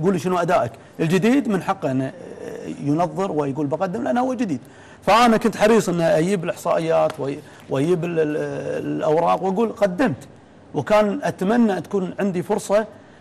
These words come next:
أني أنجز بما قدمته. عرفت قصدي؟ أنا بديت في البداية قدمت، باقي أني أتابع وأنجز، لكن للأسف ما أتيحت لنا فرصة. فأنا أتمنى أن تتاح لنا فرصة حتى نقدم شيء. نعتقد أن عندنا من مجهود، وكان لنا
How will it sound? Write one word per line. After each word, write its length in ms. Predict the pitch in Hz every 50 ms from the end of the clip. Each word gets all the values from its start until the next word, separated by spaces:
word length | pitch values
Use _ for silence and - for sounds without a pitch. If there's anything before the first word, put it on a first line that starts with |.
| - - -
أني 360 | 190 220 226 214 208 208 226 220
أنجز 520 | 247 240 226 175 190 220 208 - - - - - - - - - - -
بما 300 | 185 160 175 208 220 220
قدمته. 500 | 214 214 214 180 208 254 214 - 139 110 - - - - - - -
عرفت 240 | 135 143 151 143 -
قصدي؟ 220 | 156 139 139 175
أنا 140 | 175 185 190
بديت 300 | 170 185 175 240 208 -
في 60 | -
البداية 400 | 180 175 165 160 170 190 226 247
قدمت، 440 | 262 - 247 196 170 180 220 240 233 - - - - - - - -
باقي 320 | 160 143 - 202 170 190 190
أني 380 | 190 190 190 185 - - -
أتابع 460 | 151 - 220 247 233 180 180 220 214
وأنجز، 520 | 214 202 208 262 247 196 147 202 240 - 294
لكن 260 | 269 262 254 - 247
للأسف 340 | 269 247 - - - 185 170 - - - - - - - - -
ما 180 | 175 226 285 262
أتيحت 320 | - 220 165 165 165 -
لنا 120 | 147 135
فرصة. 220 | 127 135 127 - - -
فأنا 280 | 214 262 269 254 - 247
أتمنى 460 | 233 - 226 254 240 214 180 170 170
أن 200 | 170 165 165 151 -
تتاح 300 | 180 175 226 220 196 160
لنا 180 | 185 185 185 160
فرصة 380 | - 170 - - - 202 254 - - - - - - - - -
حتى 560 | - - 233 240 - - 233 214 226 233 226 - - 240
نقدم 420 | 226 254 269 269 196 185 196 156
شيء. 200 | 131 151 160 220 - - - - - - - - - -
نعتقد 340 | 247 208 202 240 208 214 175
أن 100 | 185 180
عندنا 380 | 156 160 170 160 160 156 151 147
من 200 | 143 143 139 139
مجهود، 340 | 143 135 139 147 151 156 170
وكان 280 | 165 - 208 - 170
لنا 220 | 156 156 151 147